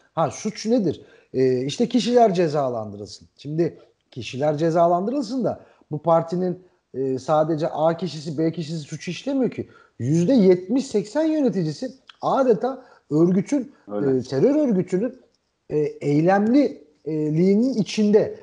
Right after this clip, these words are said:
Speaker 1: bizzat yer alan isimler. Ne yapıyor mesela? Gidiyor basın propagandasını yapıyor. Ne yapıyor? İşte, e, terör örgütüne katılımın artması için Diyarbakır'daki annelerin mücadelesini unutmayalım, sürekli hatırlayalım, hafızamızda tutalım. Terör örgütünün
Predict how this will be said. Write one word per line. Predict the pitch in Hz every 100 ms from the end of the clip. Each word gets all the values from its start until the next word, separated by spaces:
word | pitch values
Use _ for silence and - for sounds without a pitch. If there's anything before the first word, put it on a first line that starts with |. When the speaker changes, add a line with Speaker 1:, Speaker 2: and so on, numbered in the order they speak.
| _
Speaker 1:
bizzat | 131 254 247 254 254
yer | 254 285
alan | 277 240
isimler. | 175 - 113 87 _ _ -
Ne | 180 294
yapıyor | 302 247 196
mesela? | 185 180 208 240 - _ _ -
Gidiyor | 185 233 269 -
basın | 156 - 180 180 269
propagandasını | 233 208 208 196 170 135 127
yapıyor. | 107 - 110
Ne | 214
yapıyor? | 262 220 254 - - - -
İşte, | - 175 156 - -
e, | 139 139 135 131 131 127 120
terör | 160 175 277
örgütüne | 285 220 208 190 190 233 - - -
katılımın | 175 202 220 240
artması | 196 202 214 233 240
için | - 175 123
Diyarbakır'daki | 147 170 180 185 180 180 180
annelerin | 156 175 175 175
mücadelesini | 175 165 170 165 170 160 175 180 - _ _ -
unutmayalım, | 170 254 - 285 247 147
sürekli | 175 170 170
hatırlayalım, | 117 113 147 214 226
hafızamızda | 156 139 147 156 190
tutalım. | - 202 123 - - - -
Terör | 196 262
örgütünün | 277 233 208 214 208 -